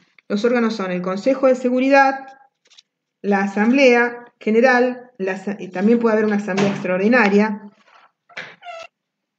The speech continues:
Entonces, son, eh, los órganos de las Naciones Unidas, el Consejo de Seguridad, la Asamblea, que puede ser general o extraordinaria,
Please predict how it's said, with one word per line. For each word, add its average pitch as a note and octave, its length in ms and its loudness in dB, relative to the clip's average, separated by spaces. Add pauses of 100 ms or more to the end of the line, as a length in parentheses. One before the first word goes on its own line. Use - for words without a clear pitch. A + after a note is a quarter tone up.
(1900)
Entonces, F#3+ 800 -4
son, A#3 680 -2
eh, F#3+ 100 -12
los F#3+ 240 -8
órganos G3 460 -4
de F#3+ 160 -8
las F#3 140 -8
Naciones A3 420 -6
Unidas, A3+ 480 0 (360)
el F#3+ 120 -6
Consejo G3 380 -6
de A3 100 -4
Seguridad, A#3+ 680 0 (920)
la G3 200 -2
Asamblea, A3 840 2 (460)
que F#3+ 160 -8
puede G3 240 -2
ser G3 300 -6
general G#3 640 -4
o F#3+ 100 -8
extraordinaria, G3+ 1040 -2